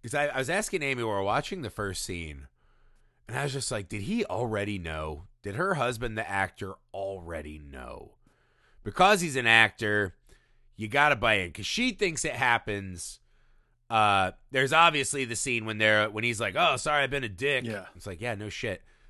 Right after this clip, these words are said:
Speaker 1: And he's like, "Here's some roses. Let's make some baby." And you're like, "W-, wait, what?" She thinks that's the, like, "Oh, he's in on it now" moment. Obviously he is. I was thinking, though, I was like, "There's a way."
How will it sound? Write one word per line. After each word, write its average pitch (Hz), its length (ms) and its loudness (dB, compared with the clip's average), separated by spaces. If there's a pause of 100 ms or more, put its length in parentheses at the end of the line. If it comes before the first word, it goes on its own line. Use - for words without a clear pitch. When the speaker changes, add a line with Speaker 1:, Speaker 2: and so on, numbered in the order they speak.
Speaker 1:
And 120 100 -4
he's 143 140 0
like, 127 200 0 (160)
"Here's 190 200 0
some 165 160 0
roses. 135 340 2
Let's 156 160 -4
make 175 200 -4
some 143 140 -6
baby." 143 440 -4 (180)
And 113 80 -14
you're 120 120 -4
like, 95 120 -4
"W-, 71 200 -14
wait, 85 260 -10
what?" 143 320 -4 (640)
She 185 320 -2
thinks 135 320 2
that's 131 340 6
the, 120 220 0
like, 104 360 4
"Oh, 120 180 6
he's 113 180 -2
in 107 140 -2
on 90 140 -4
it 76 120 -14
now" 69 160 -14
moment. 64 260 -20 (120)
Obviously 131 520 4
he 80 120 -12
is. - 280 -18 (1300)
I - 100 -2
was 220 180 2
thinking, 175 340 -4
though, 98 120 -4
I 95 80 0
was 101 120 -6
like, 104 180 -10
"There's 202 260 0
a 233 60 4
way." 151 320 -2